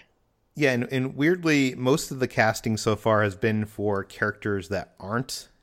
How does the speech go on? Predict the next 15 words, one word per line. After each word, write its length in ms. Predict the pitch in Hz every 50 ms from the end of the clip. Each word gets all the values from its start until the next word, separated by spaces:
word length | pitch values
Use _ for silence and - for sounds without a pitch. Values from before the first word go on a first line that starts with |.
| _ -
in 120 | 123 131
the 60 | 139
books. 520 | 131 151 156 - - - - - - - - _ _ _ _ _ _ _ _ _ _ -
So 140 | - - 123
it 140 | 117 113
seems 260 | - - 165 170 175 170
like 160 | 160 135 -
the, 260 | - 120 110 107 107 101
the 80 | 101 107
story 500 | - - - 131 127 131 127 123 117 113
at 140 | 104 101 -
the 60 | 110
core 500 | - - - - 127 135 135 123 107 -
of 220 | - 104 101 95
the, 200 | 98 101 101 95